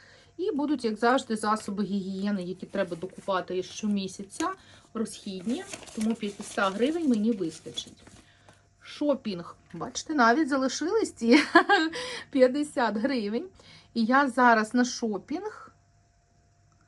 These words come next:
покладу чотириста п'ятдесят. Зроблю таку штуку. Де у мене мій шопінг? Ось він. Чотириста п'ятдесят покладу і п'ятсот тут залишиться загалом. Трошки будемо вирулювати з цих крупних купюр.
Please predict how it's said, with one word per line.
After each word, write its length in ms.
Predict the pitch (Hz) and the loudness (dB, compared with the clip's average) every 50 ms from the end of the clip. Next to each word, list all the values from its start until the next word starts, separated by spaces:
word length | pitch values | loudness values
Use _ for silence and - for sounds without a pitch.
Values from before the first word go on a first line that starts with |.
| _ _ _ _ _ _ _ | _ _ _ _ _ _ _
покладу 480 | - 247 247 247 262 254 240 233 349 381 | -2 -2 -2 2 4 4 4 4 2 0
чотириста 560 | - 311 247 - 311 359 370 349 - - 277 | -2 -4 -2 -2 -2 -2 -2 -4 -4 -6 -6
п'ятдесят. 680 | - - 262 277 254 254 320 - - - - - - - - _ _ _ _ _ _ | -4 -2 -2 -2 0 -2 -2 -4 -4 -8 -8 -8 -8 -10 -14 _ _ _ _ _ _
Зроблю 600 | 214 208 - 226 226 208 196 220 214 220 214 214 208 - _ _ _ | -12 -10 -6 -6 -6 -4 -4 -2 -2 -2 -2 -4 -6 -8 _ _ _
таку 260 | - 208 - - 220 | -18 -18 -14 -14 -14
штуку. 520 | - - - - 208 185 - - - 320 403 427 - _ _ _ _ _ _ - - _ _ _ - | -14 -14 -14 -12 -12 -12 -12 -10 -12 -12 -12 -12 -18 _ _ _ _ _ _ -20 -20 _ _ _ -10
Де 220 | 202 196 214 196 | -8 -6 -4 -4
у 80 | 190 190 | -6 -6
мене 280 | 185 180 180 185 180 | -6 -6 -6 -6 -8
мій 160 | 175 175 175 180 | -8 -10 -10 -12
шопінг? 440 | - - - - - - 190 190 - - _ _ _ _ _ _ - | -12 -14 -16 -16 -14 -14 -16 -16 -16 -18 _ _ _ _ _ _ -14
Ось 300 | - - - - - - | -12 -12 -12 -12 -12 -10
він. 120 | 262 370 381 - - - - - - - _ _ | -10 -10 -12 -16 -20 -20 -20 -20 -20 -20 _ _
Чотириста 600 | - - 226 - 240 233 220 208 208 - - 208 | -14 -12 -4 0 0 2 2 0 -2 -6 -10 -6
п'ятдесят 500 | - 214 190 185 208 - - 196 196 - | -6 -6 -6 -6 -8 -4 -4 -4 -4 -4
покладу 360 | 214 220 - 269 285 330 440 | -8 -4 -2 -2 0 2 0
і 80 | 453 440 | 0 2
п'ятсот 540 | - 247 233 240 - - - 320 392 381 | 2 0 0 0 -6 -6 -4 -4 -4 -4
тут 200 | - 277 226 214 | -2 -4 -4 -2
залишиться 640 | - 214 214 240 311 320 - 320 - - - - 262 | -2 -2 -2 0 -2 -2 -2 -6 -6 -4 -2 0 0
загалом. 800 | 254 226 208 240 240 254 240 262 262 254 240 247 220 185 175 185 | 0 2 2 2 2 2 2 0 0 0 0 0 -2 -2 -4 -6
Трошки 400 | - 233 226 233 233 - - 240 | -6 -4 -4 -4 -4 -4 -6 -6
будемо 400 | 208 233 226 214 233 220 220 220 | -4 -4 -2 0 0 0 0 0
вирулювати 580 | 208 247 277 285 262 233 196 190 196 196 202 220 | 0 -2 0 0 0 0 0 -2 -4 -4 -6 -8
з 40 | - | -6
цих 220 | - 233 220 - | -6 -8 -8 -4
крупних 420 | - 240 220 208 - - 220 220 | -4 -4 -4 -4 -6 -8 -8 -8
купюр. 400 | - - 226 - - 349 403 453 | -8 -12 -14 -6 -4 -2 -2 -2